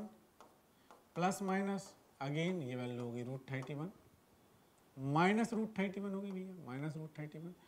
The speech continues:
है ना, upon, upon two ए की value, तो माइनस वन, यहाँ से again तुम्हें क्या रखना पड़ेगा, आई स्क्वायर की जगह,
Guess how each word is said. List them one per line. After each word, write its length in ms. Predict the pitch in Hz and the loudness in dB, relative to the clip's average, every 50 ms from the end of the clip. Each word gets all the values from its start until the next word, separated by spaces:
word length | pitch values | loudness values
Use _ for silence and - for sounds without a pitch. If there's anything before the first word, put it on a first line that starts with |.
| - - - - - - | -20 -20 -20 -16 -8 -4
है 80 | 151 | -4
ना, 120 | 190 214 175 - - - - - - - - | -4 -4 -6 -10 -18 -20 -20 -20 -12 -4 -4
upon, 440 | 147 143 - 185 190 196 220 226 214 - - - - - - - - - - - - - - - - - - - - - - - _ - - - - - | -2 0 2 4 4 4 4 2 0 -4 -12 -18 -20 -20 -20 -20 -20 -20 -20 -20 -20 -20 -20 -20 -20 -20 -20 -20 -20 -20 -20 -20 _ -20 -20 -18 -10 -10
upon 400 | 123 - - 160 160 175 196 190 - - - - - - - - _ - - | -8 -6 -2 -2 0 0 -2 -4 -8 -16 -20 -20 -20 -20 -20 -20 _ -10 -8
two 120 | 170 190 - - - - - - - - 143 | -8 -8 -8 -12 -20 -20 -20 -20 -18 -10 -8
ए 120 | 131 123 | -6 -6
की 120 | 120 - 127 | -6 -6 -6
value, 200 | 120 120 120 123 | -6 -6 -6 -8
तो 140 | - - 123 | -8 -6 -4
माइनस 400 | 123 127 139 156 170 180 175 185 | -2 0 2 2 2 2 2 0
वन, 200 | 180 190 202 - - - - - - - - - | 0 0 -2 -4 -8 -18 -20 -20 -20 -20 -10 -2
यहाँ 240 | 127 139 143 151 | 2 4 4 4
से 140 | 147 - 151 | 4 2 2
again 400 | 143 139 139 151 160 170 190 196 185 - - - - - - - | 0 2 4 4 4 4 4 2 -2 -8 -18 -20 -20 -16 -6 -2
तुम्हें 180 | 143 147 151 | 2 2 4
क्या 120 | 147 175 175 | 6 6 6
रखना 240 | 180 151 170 180 175 | 6 6 4 2 2
पड़ेगा, 460 | 175 175 175 180 170 170 175 180 170 - - - - - - - - - | 2 2 2 2 4 2 2 2 0 -4 -10 -20 -20 -20 -18 -6 0 2
आई 220 | 147 156 170 175 | 4 6 6 4
स्क्वायर 360 | 170 - - - 175 175 160 | 2 0 -2 0 2 2 2
की 120 | 160 - 170 | 2 0 0
जगह, 360 | 151 165 160 165 170 175 | 2 2 2 2 2 2